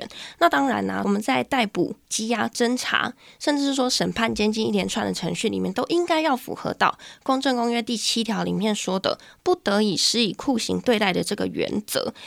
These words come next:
那同时呢，我们在《公正公约》第二十号一般性意见里面也进一步的去建议国家说，我们要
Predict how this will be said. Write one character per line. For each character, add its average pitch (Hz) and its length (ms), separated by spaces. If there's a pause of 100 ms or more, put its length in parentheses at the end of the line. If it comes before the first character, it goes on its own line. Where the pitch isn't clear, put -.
(180)
那 269 120
同 226 220
时 233 120
呢， 220 80
我 196 40
们 190 100
在 214 120
《公 220 180
正 233 180
公 226 160
约》 233 120
第 254 140
二 294 160
十 277 160
号 220 180
一 - 100
般 220 200
性 220 240
意 214 40
见 208 180
里 175 60
面 196 180
也 190 100
进 269 240
一 240 40
步 240 140
的 202 100
去 226 140
建 220 240
议 220 60
国 185 160
家 190 160
说， 220 180 (240)
我 196 60
们 220 120
要 320 180